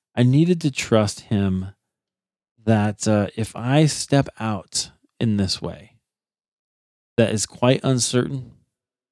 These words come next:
I don't know. I'm not gonna, I'm gonna get one more paycheck. And that's it. Until I can create something that is worth selling to you guys, worth providing to you that you're willing to pay for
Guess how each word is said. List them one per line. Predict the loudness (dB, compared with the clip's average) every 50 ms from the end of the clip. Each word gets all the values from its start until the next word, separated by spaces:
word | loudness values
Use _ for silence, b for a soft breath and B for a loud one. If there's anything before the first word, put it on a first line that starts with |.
| _ _ _ -2
I | 0 2
don't | 2 0 0 0 0
know. | 2 2 2 2 0
I'm | 0 0 2
not | 2 0 0
gonna, | 0 0 0 0 -2 b b b b -4
I'm | -2
gonna | 0
get | 2 2 0
one | 0 0 0 2 2
more | 2 0
paycheck. | 2 2 0 0 0 0 0 -2 -2 -4 _ _ _ _ _ _ _ _ _ _ _ _ _ _ _ _ _ _ _ _ _ _ _ _ _ _ _ -4
And | -2 0 2
that's | 2 0 0 0 0
it. | -2 -2 -2 _ _ _ _ _ _ _ _ _ _ _ _ _ -6
Until | -4 -4 -4 -4 -2 0 2 2
I | 2 2
can | 0 0 -2 -4 -2
create | -2 0 0 2 2 0 -2 -4 _ _ _ _ _ _ _ _ _ _
something | -4 -2 0 2 0 0 0 0 0 0 0 -2 -2
that | -2 -2
is | -2 -4 -6
worth | -8 -4 -2 0 0 0 -2
selling | -2 -2 -2 0 0 0 -2 -4
to | -6
you | -8 -10
guys, | -10 -10 -12 -14 -18 -20 -20 -20 -18 _ -2
worth | 0 2 2 0 -2 -6 b b b b b b _
providing | 0 0 0 0 0 0 0 2 2 2 0 -2 -4 -6
to | -8 -6
you | -2 -2 -2
that | -2 -2 -4
you're | -4 -4 -4
willing | -2 -2 0 0 0 0 -2
to | -6
pay | -6 -6 -6 -6
for | -8 -10 -12 -14 -14 -16 -20